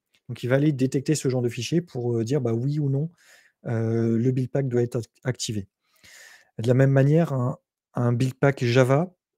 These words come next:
euh, son, euh, son, euh, son binaire de détection, lui, il va rechercher, euh, est-ce qu'il y a des fichiers point java dans le code source ? Est-ce qu'il y a un fichier pom point X M L ? Est-ce qu'il y a un fichier,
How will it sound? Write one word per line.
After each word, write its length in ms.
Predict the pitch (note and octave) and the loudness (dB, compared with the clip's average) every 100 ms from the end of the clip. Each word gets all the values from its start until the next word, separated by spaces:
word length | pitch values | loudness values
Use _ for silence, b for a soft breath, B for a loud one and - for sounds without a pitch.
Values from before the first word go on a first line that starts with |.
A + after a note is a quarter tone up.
| _ | _
euh, 240 | C3+ A#2+ A#2+ | -2 0 0
son, 400 | - C#3 C3 A#2+ | -2 -2 0 0
euh, 240 | A#2 A#2 A2+ B B B B D3+ | 0 -2 -6 B B B B -12
son, 540 | - B2+ A#2+ A#2 A#2 | -6 -4 -4 -4 -2
euh, 640 | A2+ A2+ A2+ A2+ - - _ | -2 -2 -2 -2 -4 -10 _
son 180 | - - | -8 -2
binaire 340 | A#2+ C3 D3 C#3 | 0 2 2 4
de 100 | B2 | 2
détection, 580 | B2+ C3 - D3+ F3 - _ | 2 0 0 -2 -4 -8 _
lui, 220 | A#2 C3+ | -2 0
il 40 | C#3+ | 2
va 160 | B2+ | 4
rechercher, 640 | B2 A#2+ A#2+ B2 - D3 C#3+ | 2 2 0 -2 0 4 6
euh, 160 | A#2+ A2 B B B | 4 0 B B B
est-ce 120 | B2 | -4
qu'il 100 | C3 | -2
y 40 | A#2+ | -2
a 40 | |
des 60 | - | -4
fichiers 300 | - A#2+ A#2+ | -6 -4 -4
point 240 | C3 C3 | -2 0
java 240 | B2 A#2+ | 2 2
dans 100 | A#2+ | 0
le 60 | A#2+ | -2
code 160 | C#3+ C3 | -6 -6
source ? 380 | D#3+ D#3 - - | -8 -8 -14 -12
Est-ce 160 | B2 | -10
qu'il 140 | - A#2 | -4 -4
y 60 | |
a 40 | A#2 | -4
un 60 | |
fichier 300 | A2+ A#2 B2 | -6 -6 -6
pom 260 | A2+ C3+ C3+ | -4 -4 -4
point 140 | C#3 | -4
X 160 | C3+ - | -6 -4
M 100 | C#3 | -4
L ? 140 | C#3+ D3 | -2 -4
Est-ce 120 | C3 - | -10 -8
qu'il 120 | A#2 | -8
y 40 | |
a 20 | |
un 40 | A2 | -8
fichier, 560 | A#2+ A2+ B2 A#2+ A#2 | -8 -6 0 2 2